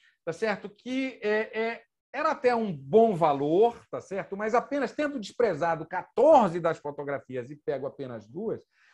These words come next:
né, aquele resultado, né, experi-, o, o valor experimental desse resultado não seria muito grande,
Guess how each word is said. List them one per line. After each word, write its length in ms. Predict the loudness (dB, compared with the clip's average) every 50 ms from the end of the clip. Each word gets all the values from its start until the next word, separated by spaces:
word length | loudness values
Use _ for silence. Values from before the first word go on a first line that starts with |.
| _ _ _ -8
né, 220 | -6 -6 -4 -4 -2
aquele 480 | -4 -4 -4 -4 -6 -4 -2 0 2
resultado, 720 | 2 2 2 2 0 -4 0 2 2 4 4 2 0 -2 -4
né, 260 | -8 -8 -8 -8 -10 -14 _ _ _ _ _ _ _ _ _ _ _ _ _ _ _ _ _
experi-, 520 | -16 -16 -16 -8 _ 6 6 6 6 4
o, 200 | -4 -6 -6 -4
o 40 | 0
valor 260 | 2 4 6 6 6
experimental 840 | 6 4 0 0 0 0 0 0 -6 -6 -6 -2 0 2 2 2 0
desse 280 | -2 -8 -10 -8 -6
resultado 760 | -4 -2 -2 -4 -6 -12 -8 -4 -2 0 2 2 0 -2 -4 -6
não 200 | -6 -6 -8 -6
seria 360 | -4 -4 -4 -2 -2 -4 -4
muito 300 | -4 -6 -10 -10 -10 -8
grande, 400 | -6 -4 -4 -6 -6 -10 -14